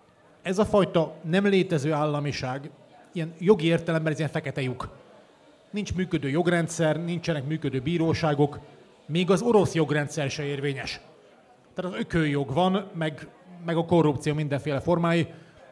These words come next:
Én valójában nem tudok rendesen oroszul, professzor asszony tud rendesen oroszul. Ö, én kilenc szót tudok a korrupcióra, aki nálam rendesebben tud, az valószínűleg többet.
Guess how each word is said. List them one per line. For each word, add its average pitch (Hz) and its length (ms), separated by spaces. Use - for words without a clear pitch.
Én 175 160
valójában 180 540
nem 170 180
tudok 151 220
rendesen 147 400
oroszul, 151 340
professzor 151 400
asszony 143 240
tud 147 120
rendesen 143 340
oroszul. 165 360
Ö, 156 420
én 165 300
kilenc 165 340
szót 160 220
tudok 151 200
a 139 80
korrupcióra, 165 880
aki 160 200
nálam 165 320
rendesebben 156 640
tud, 156 140
az 165 160
valószínűleg 147 340
többet. 120 340